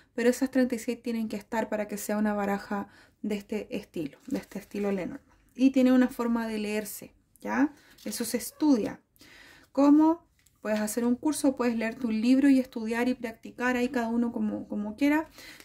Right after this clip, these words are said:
Yo un poco más adelante les voy a estar dando cursos, todavía no. Estoy con los cursos de tarot, con los dados astrológicos,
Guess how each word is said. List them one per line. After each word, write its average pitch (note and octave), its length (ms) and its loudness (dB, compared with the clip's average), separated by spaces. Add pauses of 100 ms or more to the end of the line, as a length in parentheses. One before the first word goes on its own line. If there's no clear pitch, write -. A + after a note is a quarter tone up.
Yo B3+ 120 4
un B3+ 80 2
poco B3+ 200 2
más B3+ 200 6
adelante B3+ 480 4
les C4 120 4
voy B3 120 2
a B3 40 2
estar B3 240 -6
dando B3 280 2
cursos, C#4+ 380 -4
todavía A#3+ 440 -2
no. C#4 300 8 (720)
Estoy A3 200 -10
con B3+ 100 -4
los A3 120 -4
cursos A3+ 260 -6
de A3 100 -2
tarot, C#4+ 420 2 (280)
con A3+ 100 -6
los A3+ 140 0
dados A3 200 0
astrológicos, C4+ 1000 2